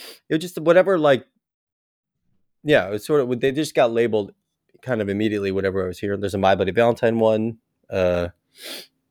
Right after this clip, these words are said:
there might have been a couple My Bloody Valentine ones. Uh,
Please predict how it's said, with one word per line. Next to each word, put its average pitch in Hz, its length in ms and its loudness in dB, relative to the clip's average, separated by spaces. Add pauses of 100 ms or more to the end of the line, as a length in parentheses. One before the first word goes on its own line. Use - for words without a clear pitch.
there 87 80 -8
might 85 100 -2
have 90 100 -6
been 110 100 -10
a - 300 -18
couple 110 220 -4
My 107 200 2
Bloody 101 200 -2
Valentine 107 420 -4
ones. 110 320 -6
Uh, 104 320 4